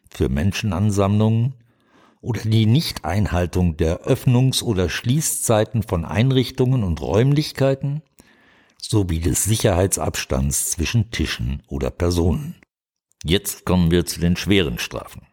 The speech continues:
Von dreitausend Euro bis sechzigtausend Euro. Ich lese Ihnen das vor, wie es hier steht. Begehen von geringfügigen Verstößen wie Nichtimpfung, Nichttragen einer Maske oder Trinken in der Öffentlichkeit, wenn davon ausgegangen wird,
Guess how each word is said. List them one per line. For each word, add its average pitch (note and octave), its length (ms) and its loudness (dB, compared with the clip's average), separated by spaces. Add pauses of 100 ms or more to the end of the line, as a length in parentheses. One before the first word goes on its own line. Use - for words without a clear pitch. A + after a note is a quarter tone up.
(280)
Von G#2+ 360 2
dreitausend A2+ 840 0
Euro A2+ 400 0
bis G2+ 520 -2
sechzigtausend - 1500 -4
Euro. - 380 -8 (560)
Ich - 120 -18
lese E2+ 220 -2
Ihnen F#2 100 4
das E2+ 140 4
vor, D#2+ 220 2
wie C#2 40 -2
es C2+ 80 -6
hier - 120 0
steht. - 320 -10 (1120)
Begehen G#2 560 2
von F#2+ 300 2
geringfügigen A2+ 840 0
Verstößen A2 800 0
wie D#2+ 160 0
Nichtimpfung, A2 720 0
Nichttragen E2+ 540 0
einer B1+ 180 -2
Maske E2+ 420 0
oder C2+ 280 -6
Trinken A#2+ 640 -2
in D2+ 120 0
der D2 100 0
Öffentlichkeit, G2 840 0
wenn F#2 180 4
davon D#2+ 300 0
ausgegangen D#2+ 640 0
wird, D2+ 260 0